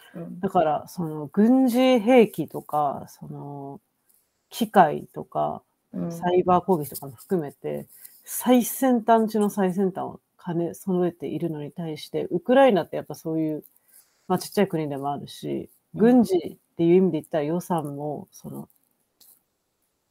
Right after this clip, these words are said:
Speaker 2: 機械とかも十年とか全然遅れてるんだって。で、その規模も違えば、持っているものもできることも違いすぎるのに侵攻していますっていうのをすごい客観的に言ってたけど、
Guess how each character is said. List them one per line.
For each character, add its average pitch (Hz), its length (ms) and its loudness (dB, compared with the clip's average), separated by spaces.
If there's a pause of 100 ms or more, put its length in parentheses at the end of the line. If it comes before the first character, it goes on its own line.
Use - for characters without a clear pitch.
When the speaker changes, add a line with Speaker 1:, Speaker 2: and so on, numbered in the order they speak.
(280)
Speaker 2:
機 - 160 -14
械 156 260 8
と 143 120 -12
か 143 140 -12
も 151 320 -10 (120)
十 202 300 6
年 151 280 4 (300)
と - 80 -14
か 147 140 -6
全 160 220 -2
然 147 160 -2
遅 - 200 -4
れ 160 80 0
て 160 140 0
る 165 100 -2
ん 151 60 -8
だ - 80 -16
っ - 20 -20 (160)
て。 - 160 -6 (1400)
で、 190 120 2
そ 214 140 0
の 214 60 4
規 208 200 -2
模 233 100 8
も 151 140 0
違 165 360 0
え 147 40 -4
ば、 139 340 -4 (140)
持 170 140 -2
っ - 20 -10
て - 180 -4
い 147 40 -2
る 143 100 -6
も 143 140 -10
の 147 100 -8
も 139 120 -10
で 143 120 -10
き 180 100 2
る 170 80 0
こ 156 120 -10
と - 80 -14
も 135 120 -14
違 156 340 -6
い 151 40 -8
す - 180 -4
ぎ 175 120 6
る 170 120 4
の 147 140 -6
に 185 180 2
侵 160 320 -8
攻 143 280 -6
し - 140 -14
て 151 120 -4
い 147 100 -2
ま 151 160 -6
す - 260 -12
っ - 20 -20
て - 80 -8
い 139 40 -6
う - 20 -6
の 135 120 -10
を - 20 -10
す 131 160 -10
ご 147 60 -6
い - 40 -12
客 - 200 -14
観 147 180 -10
的 - 140 -8
に 147 80 -4
言 - 100 -6
っ - 40 -12
て - 100 -8
た 139 140 -4
け - 140 -6
ど、 147 320 -4